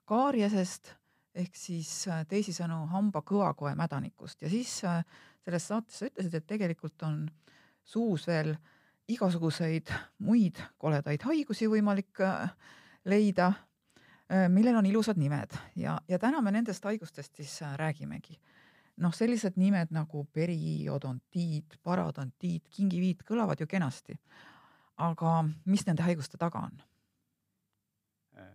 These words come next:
Speaker 2: nimed on tõesti ilusad. Mõelge, kui te põete haigust nimega gingivitis acuta marginalis,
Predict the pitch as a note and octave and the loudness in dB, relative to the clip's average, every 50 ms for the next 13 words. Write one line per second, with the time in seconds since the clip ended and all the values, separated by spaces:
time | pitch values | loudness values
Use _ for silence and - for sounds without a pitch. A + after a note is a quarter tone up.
0 | _ _ B2 B2+ C#3+ C#3 A#2 A2+ A2+ A#2 A#2 D#3+ D#3+ C#3+ D3 - G#2+ G#2+ G#2 G3 | _ _ -14 -8 -6 -4 -4 -4 -4 -8 -6 -6 -6 -6 -8 -8 -8 -8 -8 -8
1 | - F#2 F#2 - _ _ _ _ _ _ _ _ _ _ _ _ _ _ _ _ | -8 -12 -16 -18 _ _ _ _ _ _ _ _ _ _ _ _ _ _ _ _
2 | B2+ B2 B2 A2+ G#2 G#2 G#2 G#2 _ _ _ G#2 G#2 G#2 G#2+ G#2+ G#2+ _ _ - | -10 -8 -8 -6 -6 -8 -8 -10 _ _ _ -12 -8 -6 -6 -8 -8 _ _ -2
3 | C#3+ C#3 C3+ C3+ A2 A2+ A#2+ B2 G#2+ G#2+ G2+ - - A2+ G#2+ G2 G#2+ G2+ G2 - | -2 -2 -2 -4 -6 -6 -6 -6 -8 -10 -14 -16 -16 -14 -12 -12 -10 -12 -12 -16
4 | _ _ _ _ _ _ - B2 B2 A2 A2+ A#2 A#2+ A#2+ C#3+ D3+ D3 C#3+ C#3+ _ | _ _ _ _ _ _ -12 -12 -10 -8 -8 -8 -6 -6 -6 -6 -6 -8 -10 _
5 | _ _ A#2 A2 G#2+ G#2+ - - - - - - - - _ _ _ _ _ _ | _ _ -14 -12 -12 -12 -14 -18 -18 -18 -20 -20 -20 -20 _ _ _ _ _ _
6 | _ _ _ _ _ _ _ _ _ _ _ _ _ _ _ _ _ _ _ _ | _ _ _ _ _ _ _ _ _ _ _ _ _ _ _ _ _ _ _ _
7 | - G#2 - _ B2+ A#2 A2 _ _ - A#2 A2 G#2 G#2 _ _ _ _ _ _ | -20 -20 -16 _ -14 -14 -14 _ _ -4 -4 -4 -4 -6 _ _ _ _ _ _
8 | _ _ _ _ _ _ _ _ _ G#2+ A2 G#2+ G#2 G#2 G#2+ A2 A2 A2+ G#2+ G2+ | _ _ _ _ _ _ _ _ _ -14 -14 -12 -10 -10 -8 -8 -6 -6 -6 -8
9 | G#2 G2+ - | -10 -12 -16